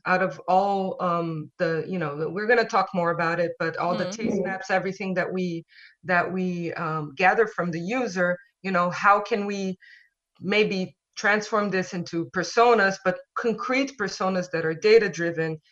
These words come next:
Speaker 1: that we can go into our analytics, look them up, see if they're behaving like we would expect that persona to behave, to then, you know, with those groups, we can do more targeted marketing and U A from,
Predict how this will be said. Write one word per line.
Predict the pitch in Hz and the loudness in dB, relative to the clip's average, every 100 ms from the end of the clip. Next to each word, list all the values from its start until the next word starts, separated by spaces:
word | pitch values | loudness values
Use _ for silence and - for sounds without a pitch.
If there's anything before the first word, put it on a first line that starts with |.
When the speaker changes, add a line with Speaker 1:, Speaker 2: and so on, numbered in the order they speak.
| _ | _
Speaker 1:
that | 170 170 | 0 0
we | 180 | -2
can | 196 | -4
go | 180 208 | 0 4
into | 226 220 214 | 4 4 4
our | 185 - | 4 4
analytics, | 180 180 175 175 170 170 - _ _ _ - | 0 0 0 -2 -4 -8 -18 _ _ _ 0
look | 214 233 233 | 4 4 4
them | 190 | 4
up, | 175 170 170 | 4 2 -2
see | - - 247 | -10 -2 -2
if | 240 | 0
they're | 220 202 | 0 0
behaving | 165 175 190 180 185 180 | -4 -4 -4 -2 -4 0
like | 175 175 _ _ 196 | -2 -2 _ _ -6
we | |
would | 190 196 | -4 -2
expect | 180 - - 233 233 | -2 -4 4 4 4
that | 196 - | 0 0
persona | 185 - 226 214 | -8 -4 -2 -2
to | 202 165 | -4 -8
behave, | 170 170 196 269 - _ _ _ _ | -6 0 2 0 -2 _ _ _ _
to | - | -2
then, | 208 208 214 214 - _ - | 2 4 4 0 -6 _ -6
you | 202 | 2
know, | 185 | 2
with | 185 185 | 2 2
those | 214 240 - | 6 4 4
groups, | 196 214 - - | -4 -4 -6 -12
we | 196 | -12
can | 190 208 | -4 -4
do | 196 208 | -2 -2
more | 190 190 | -2 -2
targeted | 190 196 190 180 175 | 0 -2 0 -4 -2
marketing | 180 180 185 180 175 175 | -2 -2 -2 -2 -2 -4
and | 175 175 | -4 -4
U | 180 170 | -2 0
A | 175 175 170 - | -2 -2 -8 -4
from, | 175 170 165 | -2 -2 -4